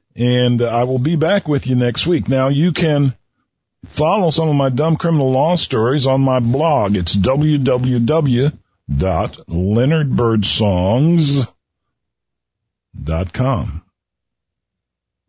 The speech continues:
It's leonard birdsongs law dot com. Let me start that again. W W W dot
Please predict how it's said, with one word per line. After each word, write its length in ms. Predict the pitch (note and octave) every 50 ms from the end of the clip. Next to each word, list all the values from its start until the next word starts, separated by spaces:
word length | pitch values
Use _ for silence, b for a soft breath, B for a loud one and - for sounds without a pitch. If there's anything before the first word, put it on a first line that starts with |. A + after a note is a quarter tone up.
| B B B B B
It's 200 | - E2 D#2 -
leonard 380 | F#2+ G2 A#2+ B2 B2+ B2 G#2+ G2
birdsongs 680 | A#2 A#2 A#2+ G#2 - - A#2 G#2+ G#2+ G#2+ G#2 E2 E2
law 460 | G2 G2+ G#2+ A2+ B2+ C#3+ C#3+ C3+ A#2+ G#2+
dot 340 | F2 F2 E2+ D#2+ D#2+ D#2
com. 320 | - - F#2+ D#2 C#2 C#2+ C#2+
Let 140 | D#2+ E2 -
me 100 | G2+ G#2+
start 340 | - - A2 A2+ A#2 G2+
that 140 | - A#2 A#2
again. 340 | A#2 A2+ B2 B2+ G#2+ - F2 B B B B B B B D2
W 300 | G2 G#2+ A2+ C3 C3+ C3+
W 360 | C3 C#3 C3 B2 C3 C3+ C3
W 360 | B2+ B2 A#2+ A#2 B2 B2 B2
dot 480 | A2 G2 G2 C3+ C#3 C#3+ D3+ C#3+ -